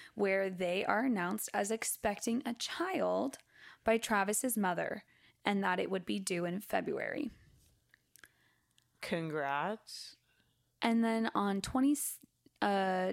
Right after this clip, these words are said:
Speaker 1: November seventeenth, twenty seventeen, Michael Shaver updates his, uh, profile cover photo on Facebook to a gun. It's, like, this very stock photo of, like, a
Speaker 2: Okay.
Speaker 1: revolver.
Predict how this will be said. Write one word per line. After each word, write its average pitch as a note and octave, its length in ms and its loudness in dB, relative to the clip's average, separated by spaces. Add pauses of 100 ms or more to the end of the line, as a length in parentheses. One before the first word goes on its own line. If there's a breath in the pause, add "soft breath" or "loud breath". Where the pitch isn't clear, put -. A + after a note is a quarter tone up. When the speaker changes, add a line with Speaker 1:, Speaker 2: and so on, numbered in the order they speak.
Speaker 1:
November G3 600 0 (100)
seventeenth, A#3+ 720 2 (440 soft breath)
twenty A#3 260 2
seventeen, E3+ 600 -2 (680 loud breath)
Michael A3+ 280 2
Shaver G3 500 2
updates G3 380 0
his, A#3+ 200 -2 (360)
uh, F#3 220 2
profile F#3 720 0 (180)
cover F#3+ 480 0
photo F#3 440 0
on F#3 200 0
Facebook F#3 460 -2 (400 loud breath)
to G3 500 4 (140)
a F3+ 100 2
gun. F3 680 0
It's, - 160 -6
like, F#3 200 -4
this - 280 -2 (180)
very E3+ 300 -2
stock - 520 -2
photo D#3+ 440 0
of, - 320 0
like, - 240 -2
a G#3 60 4
Speaker 2:
Okay. G#3 220 2
Speaker 1:
revolver. G#3+ 680 2